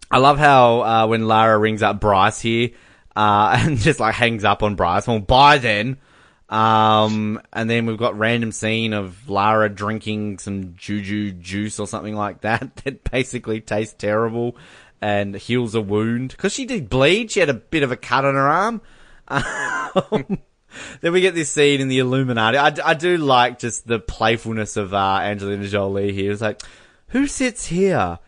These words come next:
Yes, but who sits here? I don't think you sit here, do you?" Like, oh,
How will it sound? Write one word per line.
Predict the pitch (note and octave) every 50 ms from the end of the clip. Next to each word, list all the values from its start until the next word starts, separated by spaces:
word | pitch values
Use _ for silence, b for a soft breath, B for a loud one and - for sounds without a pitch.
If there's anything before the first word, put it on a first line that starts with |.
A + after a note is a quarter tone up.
| _ _ _
Yes, | G#2+ A#2+ D#3+ F3 C#3 - -
but | - B2+ C3
who | A#2+ C3+ E3 E3+
sits | - D#3 D3 C3+ - -
here? | G#3+ A3+ G3 B2+ G2+ b b b b b _ _
I | G#2 A2+ A#2 A2
don't | A2+ A2 G#2 F#2+
think | - G#2+ G2+ F2 - G2
you | F#2+ F2+
sit | - - - A#2 A2+ -
here, | - F#2+ F2+ F2+ F2
do | F2 - G2+
you?" | G#2 G#2+ G2+ F#2 F2 E2+ E2 E2 E2+ E2+ A#2
Like, | F#2 F2+ F#2 F2 F#2+
oh, | G#2 F#2 -